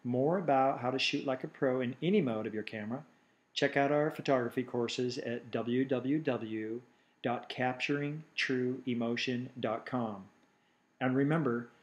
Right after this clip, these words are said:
your beautiful Canon seven D plus the Exposure Pro app equals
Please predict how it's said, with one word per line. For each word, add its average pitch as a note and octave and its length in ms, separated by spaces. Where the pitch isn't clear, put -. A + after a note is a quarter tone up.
your C3 140
beautiful E3 760
Canon C#3+ 580
seven C3+ 480
D A#2 380
plus - 680
the B2 180
Exposure C3+ 680
Pro D#3+ 400
app G#2+ 380
equals B2 400